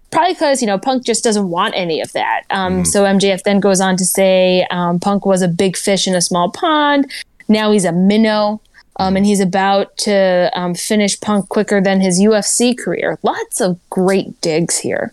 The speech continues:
Speaker 2: Oh, yeah.
Speaker 1: Um, he g-, he tells Punk, "You can drop cute little pipe bombs, but I drop nukes."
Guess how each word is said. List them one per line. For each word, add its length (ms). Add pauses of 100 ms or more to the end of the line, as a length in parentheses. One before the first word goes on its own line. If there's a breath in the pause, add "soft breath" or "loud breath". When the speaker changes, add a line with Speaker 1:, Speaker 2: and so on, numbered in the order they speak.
Speaker 2:
Oh, 120
yeah. 240 (480)
Speaker 1:
Um, 560
he 220
g-, 200
he 180
tells 320
Punk, 280
"You 100
can 140
drop 320
cute 200
little 200
pipe 340
bombs, 380
but 260
I 160
drop 380
nukes." 720